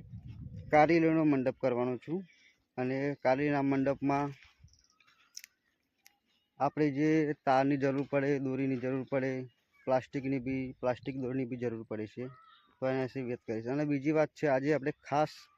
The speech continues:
આ વીડિયો બનાવીશું આપણે જે તોણિયા માટે. તો ચલો હું તમને એ તોણિયો કેવી રીતે બતાવું, કેવી રીતે મારવાનો અને કેવો લગાવવાનો કે જેથી લાંબા સમય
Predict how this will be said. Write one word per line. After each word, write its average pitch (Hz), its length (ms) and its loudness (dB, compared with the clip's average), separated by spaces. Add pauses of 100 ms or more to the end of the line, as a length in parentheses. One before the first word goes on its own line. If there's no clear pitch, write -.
(200)
આ 135 140 2
વીડિયો 147 280 2
બનાવીશું 147 520 0 (640)
આપણે 131 320 0
જે 147 100 2 (160)
તોણિયા 147 420 4
માટે. 107 200 -4 (480)
તો 143 40 -4 (100)
ચલો 156 200 2 (100)
હું 143 200 2
તમને 139 240 0 (120)
એ 143 120 0
તોણિયો 135 380 0
કેવી 151 220 0
રીતે 160 220 -2
બતાવું, 151 400 2 (320)
કેવી 147 240 -2
રીતે 156 220 -2 (460)
મારવાનો 143 480 4 (120)
અને 151 160 2 (200)
કેવો 160 220 4 (360)
લગાવવાનો 156 420 4 (420)
કે 147 60 0
જેથી 147 380 0
લાંબા 139 300 2
સમય 151 220 0